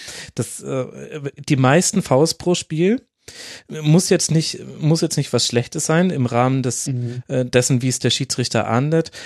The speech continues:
Speaker 1: Aber auch das, das hat's nicht so leicht gemacht, H-S-V-Spiele zu sehen.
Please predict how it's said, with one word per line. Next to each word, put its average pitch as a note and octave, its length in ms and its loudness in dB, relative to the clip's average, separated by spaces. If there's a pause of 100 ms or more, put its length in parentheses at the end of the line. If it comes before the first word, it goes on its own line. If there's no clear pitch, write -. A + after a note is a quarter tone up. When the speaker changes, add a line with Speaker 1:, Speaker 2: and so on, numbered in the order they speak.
Speaker 1:
Aber C3 420 2
auch A#2+ 180 0
das, - 320 2
das F3+ 240 2
hat's - 180 -2
nicht B2 100 0
so A#2+ 120 -4
leicht A2+ 260 0
gemacht, A#2 320 0
H-S-V-Spiele A#2 720 0
zu B2 160 -6
sehen. D3 240 0